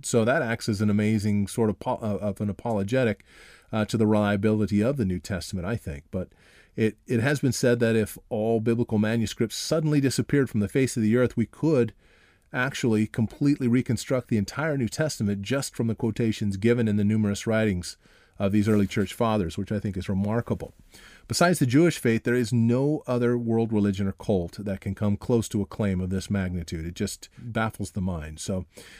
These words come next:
to give you an idea of a few of the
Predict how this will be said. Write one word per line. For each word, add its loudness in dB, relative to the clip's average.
to -8
give 4
you 6
an 4
idea 2
of 0
a -2
few 4
of 6
the 2